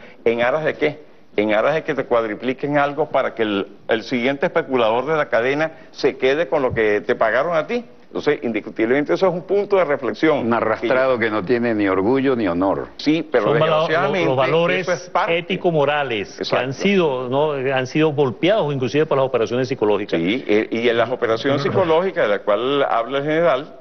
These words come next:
Speaker 1: tiene mucho que ver con todo esto, porque justamente buena parte del plan que decía Estela Caloni, Master Stroke, eh,
Speaker 3: Sí.
Speaker 1: o sea, el
Speaker 3: Golpe
Speaker 1: plan
Speaker 3: maestro.
Speaker 1: Golpe Maestro, está orientado justamente a golpear psicológicamente al venezolano,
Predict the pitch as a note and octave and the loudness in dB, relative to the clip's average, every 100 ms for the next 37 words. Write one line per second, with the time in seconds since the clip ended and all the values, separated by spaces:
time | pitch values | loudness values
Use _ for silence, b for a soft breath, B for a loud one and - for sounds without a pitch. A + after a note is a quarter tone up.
0 | - A2 A2 B2 B2 D#3 D3+ C#3+ C3 C3 | -6 -2 0 0 -2 -4 0 2 2 0
1 | C#3 C3 C3 D3+ F#3 G#2 - E2+ F#2 A2+ | -6 0 2 2 -2 -8 -8 -4 -2 -4
2 | G#2 B2+ C3 C3+ G#2+ G2 F#2 G#2 A#2+ - | -2 0 0 -2 0 -2 2 2 2 0
3 | C#3+ C#3+ - A#2+ A2 F2+ F#2+ F2 - B2 | -2 -4 -4 -4 -2 -2 -2 -2 0 0
4 | A#2 F#2 F2 E2+ - G2+ A2 B2 B2 B2 | 0 -6 -2 -2 0 0 0 2 0 0
5 | A#2 A#2+ A2 F#2 B B - F#2+ G2+ - | 0 0 0 -6 B B -4 -4 -2 -2
6 | C3+ C#3 - B2 - - - - b b | -2 -2 0 0 0 -10 -20 -20 b b
7 | b - F2 G2 F2+ G#2+ G2+ C#2+ - - | b -6 0 0 0 2 2 0 -8 -20
8 | - E2+ E2 G2+ F#2+ A#2 A#2+ C3 B2+ C3+ | -6 -2 0 2 2 0 2 0 0 -2
9 | C3+ E3 C3 - E3+ G3+ b b - - | 0 0 -2 -6 -10 -12 b b -6 -2
10 | E2 E2+ - G#2+ - C#3+ C#3+ A#2 A2 A#2 | 0 0 0 -2 -2 -4 0 0 0 -4
11 | A#2 B2+ A#2 A2+ B2 A2 G#2 F2+ - G3 | -6 -4 -2 -2 -2 0 0 -2 0 0
12 | D#3+ - G2+ F#2+ F#2 G#2+ C3 B2+ A#2+ A#2 | 0 -6 -6 -2 0 0 0 -2 -2 -2
13 | C#3 C#3+ C#3 E3 D#3+ C3 | 0 0 0 0 0 0